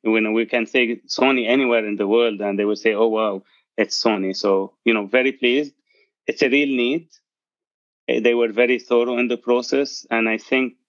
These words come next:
if this is representative of how companies in Japan select products and partners, it's extremely encouraging because we like to build on solid foundation, and, and this is what we've experienced so far with Sony.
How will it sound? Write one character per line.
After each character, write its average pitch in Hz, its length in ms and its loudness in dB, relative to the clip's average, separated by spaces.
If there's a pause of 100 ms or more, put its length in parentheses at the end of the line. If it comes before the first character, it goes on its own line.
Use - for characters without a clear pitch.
(360)
if - 240 -2
this 131 180 0
is 120 180 -2
representative 117 880 0
of 107 260 -2
how 117 400 0 (480)
companies 123 500 0
in 110 160 -2
Japan 113 440 0
select 110 680 -2
products 131 680 -2
and 104 340 0
partners, 120 640 -2 (260)
it's - 140 -6
extremely 127 420 0
encouraging 107 600 -2
because 104 420 -2
we 110 140 2
like 113 280 2 (680)
to 117 80 4
build 104 340 -2
on 107 180 0
solid 104 320 -2
foundation, 101 640 0
and, 98 240 -4 (580)
and 113 120 0
this 104 140 -2
is - 560 -4
what 113 320 2
we've 104 140 0
experienced 98 540 -4
so 104 140 -2
far 101 260 -2
with 98 140 -6
Sony. - 420 -6